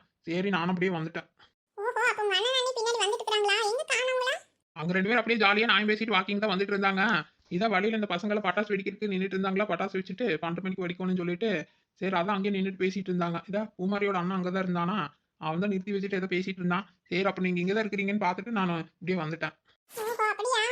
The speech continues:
Speaker 2: சரி, சரி, இன்னும் டைம் இருக்குது. மணி பதினொன்றரை தான் ஆச்சு, இன்னும் அரை மணி நேரம் இருக்கு.
Speaker 1: இருக்கட்டும், இருக்கட்டும், மெதுவாவே டைம் ஆகட்டும், ஒன்னும் அவசரம் இல்ல, பொறுமையா வரட்டும் நியூ இயர்.
Speaker 2: ஏன் சிம்ரன்?
Speaker 1: பின்ன என்ன, பன்னெண்டு மணி ஆயிடுச்சுன்னா அப்புறம் எங்க அண்ணன் வந்து கூட்டிட்டு போயிருவாரு டைம் ஆச்சுன்னு, அதுக்கு தான் சொன்னேன்.
Speaker 2: அது இருக்கட்டும்,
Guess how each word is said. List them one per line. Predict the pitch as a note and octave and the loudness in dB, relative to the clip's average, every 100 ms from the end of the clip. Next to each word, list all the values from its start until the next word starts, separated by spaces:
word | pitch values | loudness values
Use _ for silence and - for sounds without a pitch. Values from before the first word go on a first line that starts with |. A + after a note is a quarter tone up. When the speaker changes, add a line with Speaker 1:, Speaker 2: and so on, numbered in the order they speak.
| G#4+ | -2
Speaker 2:
சரி, | G#4 G4+ | -2 -4
சரி, | B4 B4 | -2 -2
இன்னும் | G#4 B4 | -2 0
டைம் | G4 G#4+ B4 | 0 0 0
இருக்குது. | A#4 B4+ G#4+ - _ - | 0 0 0 -2 _ -8
மணி | F#4+ B4 B4 B4+ F4+ | -2 0 2 2 0
பதினொன்றரை | F#4 A4 A4+ A#4 | 0 0 0 2
தான் | A#4+ | 2
ஆச்சு, | A4+ | 0
இன்னும் | G#4 A4 | 0 0
அரை | G4 | 0
மணி | A4+ G#4 | 0 0
நேரம் | A4+ G#4+ | 0 -2
இருக்கு. | A4 G#4 - - - _ | -2 -6 -6 -14 -20 _
Speaker 1:
இருக்கட்டும், | G#3 G#3+ G#3+ A3+ | -6 -4 0 0
இருக்கட்டும், | A3+ A3 F#3+ | 0 0 0
மெதுவாவே | F#3+ G#3+ G#3 | 2 4 4
டைம் | A3 G3 G3+ | 2 2 2
ஆகட்டும், | G3+ G3 | 0 -4
ஒன்னும் | F3+ F3 F#3+ | -2 0 0
அவசரம் | G3 G#3 F#3 | 0 0 0
இல்ல, | G3 - | 0 -4
பொறுமையா | F3 F3+ F#3 G#3+ | -2 0 2 2
வரட்டும் | F#3+ G3+ F3 | 2 2 0
நியூ | F3 | 2
இயர். | E3 - _ _ _ - - - - A#4 - - | 0 -2 _ _ _ -14 -14 -14 -10 -8 -8 -8
Speaker 2:
ஏன் | F#4+ G#4 | -2 0
சிம்ரன்? | A#4+ A#4 G4 G4+ B4+ _ _ _ | 2 4 4 2 -2 _ _ _
Speaker 1:
பின்ன | G3+ G#3+ A3+ | 0 2 4
என்ன, | A#3 A3+ - | 2 0 -2
பன்னெண்டு | F#3+ F#3+ | -2 2
மணி | G#3 A3+ | 2 2
ஆயிடுச்சுன்னா | G#3+ G#3+ A#3 | 2 0 0
அப்புறம் | A#3 | 2
எங்க | F#3 | 4
அண்ணன் | F3 G3+ | 4 2
வந்து | G#3 | 0
கூட்டிட்டு | G3 G3 F#3+ | -2 0 2
போயிருவாரு | F#3+ F#3 F3 | 4 4 2
டைம் | E3+ F3 | 2 0
ஆச்சுன்னு, | F3 E3 E3+ F#3+ | -2 -2 -2 -2
அதுக்கு | F#3 F3 F#3+ | -4 -4 -4
தான் | G3+ | -2
சொன்னேன். | F#3+ F#3+ _ _ _ _ _ - | -2 -2 _ _ _ _ _ -4
Speaker 2:
அது | G4+ | 0
இருக்கட்டும், | B4+ C5 A#4+ C#5 C5 | 0 0 2 2 0